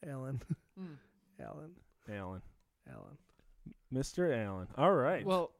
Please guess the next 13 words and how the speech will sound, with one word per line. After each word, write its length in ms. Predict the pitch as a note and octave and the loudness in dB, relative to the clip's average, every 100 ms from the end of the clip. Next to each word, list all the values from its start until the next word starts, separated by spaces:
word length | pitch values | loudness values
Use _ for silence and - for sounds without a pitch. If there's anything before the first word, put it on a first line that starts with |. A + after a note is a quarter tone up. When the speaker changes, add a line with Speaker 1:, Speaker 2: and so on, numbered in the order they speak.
| _ _ _ _ _ _ - | _ _ _ _ _ _ -6
Speaker 2:
um, 440 | F3+ F3 D#3 D3 - - - - | -2 -2 -4 -10 -14 -16 -16 -12
on 600 | G3 F#3 F3 E3+ D#3+ D3 - _ _ _ | -6 -4 -4 -6 -10 -12 -16 _ _ _
soccer, 600 | - D3+ E3+ D3+ D#3 - _ F#3 | -10 -8 -6 -8 -10 -12 _ -10
and 180 | D3+ | -8
I'm 140 | D3 C#3+ | -6 -8
gonna 260 | C#3+ C#3 | -10 -10
say 540 | C3 D#3+ C#3+ C#3 C#3 B2+ _ - | -10 -8 -8 -8 -10 -12 _ -8
a 40 | |
little 160 | F3+ E3 | -6 -2
better 220 | D3 G3+ | 0 0
than 240 | F#3+ C#3+ C#3 | 0 -4 -8
the 80 | |
Fire, 400 | - C#3 C3+ D#3 | -8 -8 -6 -8